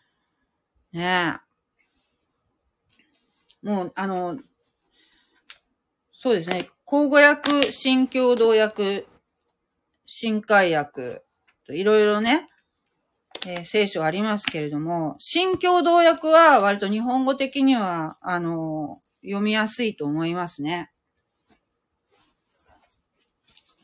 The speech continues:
なんかね、口語訳はね、古い、古いんだけども、その前にあったのが文語訳ってやつで、それが好きっていう人も今もいらっしゃるんですけど、文語訳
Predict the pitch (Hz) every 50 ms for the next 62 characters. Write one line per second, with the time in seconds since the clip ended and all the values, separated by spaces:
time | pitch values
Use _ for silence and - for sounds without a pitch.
0 | _ - 349 427 - 214 190 185 - - 330 359 403 370 359 403 403 403 403 403
1 | 381 392 392 359 349 349 359 381 466 - - - - _ _ _ _ _ _ -
2 | - - 302 339 370 349 311 262 208 - - _ _ _ _ _ _ _ _ 269
3 | - - - 285 311 349 370 349 294 240 208 185 - 160 156 175 175 196 233 254
4 | 233 185 - - - _ _ _ _ _ _ _ _ - - 359 403 370 285 320
5 | 370 415 415 392 320 247 196 180 - - 170 160 156 151 156 160 175 180 175 175
6 | 208 262 285 302 302 311 302 285 285 285 285 302 302 285 - - 190 170 151 139
7 | - - 139 151 156 160 151 143 - - _ _ _ _ _ _ _ _ - -
8 | 320 311 294 330 311 - - - 311 277 - - 226 202 202 - 165 165 156 156
9 | 151 - - _ 202 214 220 208 190 165 160 170 180 185 196 - - 220 208 185
10 | 160 147 135 135 - - 147 147 147 143 151 151 151 147 147 147 143 139 - -